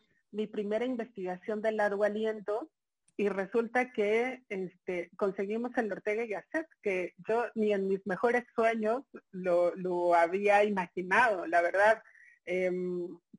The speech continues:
si les soy honesta, en algún momento, por supuesto que deseaba el Nacional de Periodismo, pero siempre asumí que me lo, que podía lograrlo en algún momento de mi vida, pero, pero probablemente a los cincuenta,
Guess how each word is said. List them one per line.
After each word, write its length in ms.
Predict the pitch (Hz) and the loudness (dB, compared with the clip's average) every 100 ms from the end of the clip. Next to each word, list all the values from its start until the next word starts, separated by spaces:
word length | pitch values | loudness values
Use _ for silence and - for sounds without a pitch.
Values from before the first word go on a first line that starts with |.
| _ | _
si 180 | - 185 | -2 -2
les 200 | 185 180 | 0 -2
soy 160 | 226 233 | 0 2
honesta, 680 | 233 226 226 - 233 247 - | 2 -2 0 2 4 4 0
en 260 | 196 190 | -4 -4
algún 320 | 196 190 202 226 | -6 -6 -4 -6
momento, 440 | 233 233 214 254 | -4 -4 -4 -4
por 180 | 214 190 | -4 -6
supuesto 400 | 175 - 208 247 | -8 -8 -6 -6
que 120 | 226 | -4
deseaba 560 | 185 175 180 185 196 220 | -4 -2 0 4 6 4
el 100 | 202 | 2
Nacional 440 | 185 - 180 202 | -4 -12 -12 -8
de 80 | 214 | -8
Periodismo, 600 | 214 175 170 196 - 240 226 | -8 -12 -10 -12 -10 -10 -6
pero 180 | 190 | -8
siempre 340 | 170 214 208 185 | 0 0 2 0
asumí 460 | - 196 190 226 | 0 -4 -4 -10
que 160 | - 240 | -4 -4
me 160 | 190 165 | -4 -4
lo, 400 | 175 165 165 - | 0 -2 -4 -8
que 120 | 190 175 - | -6 -6 -2
podía 480 | 196 196 220 240 262 | -2 -2 0 2 2
lograrlo 640 | 226 190 202 226 269 277 | 0 2 4 4 2 -8
en 100 | 220 | -8
algún 300 | 190 196 208 | -8 -10 -10
momento 360 | 220 220 220 233 | -10 -8 -6 -8
de 120 | 214 | -8
mi 80 | 170 | -10
vida, 360 | 170 202 262 220 | -2 0 2 2
pero, 340 | 180 175 165 _ - - _ - | 2 2 2 _ -20 -20 _ 2
pero 260 | 180 180 | 4 4
probablemente 680 | 185 185 196 240 233 214 214 | 2 4 4 2 0 -2 0
a 80 | 247 | -2
los 160 | 202 - | -2 -6
cincuenta, 840 | 170 160 180 202 285 311 240 214 | -8 -4 -2 -2 -2 -4 -6 -6